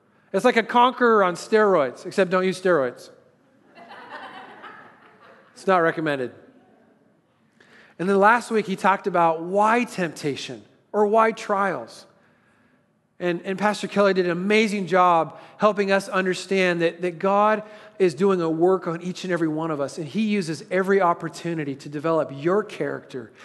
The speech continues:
and your faith. Why? Because he's forging you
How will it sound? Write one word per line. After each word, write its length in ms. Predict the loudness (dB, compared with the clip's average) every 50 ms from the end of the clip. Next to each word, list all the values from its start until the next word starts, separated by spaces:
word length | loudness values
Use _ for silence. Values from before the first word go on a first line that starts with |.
| -20 -14 -10
and 180 | -8 -6 -4
your 220 | 0 0 2 2 0
faith. 400 | -2 -4 -4 -2 0 0 -2 -4
Why? 280 | -4 -2 0 2 2
Because 320 | 2 0 -2 -2 -2 -2 0
he's 280 | 2 2 2 2 0
forging 600 | -4 -10 -2 4 6 6 6 6 2 0 -2 -2 -2
you 260 | 0 0 0 0 0